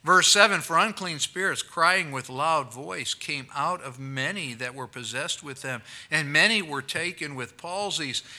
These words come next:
and that were lame were healed." Who's doing that?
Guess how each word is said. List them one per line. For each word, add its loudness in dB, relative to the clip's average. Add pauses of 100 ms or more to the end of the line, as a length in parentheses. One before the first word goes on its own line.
(120)
and 4
that 4
were -2
lame 0 (180)
were 8 (240)
healed." 0 (1900)
Who's -8
doing -2
that? -8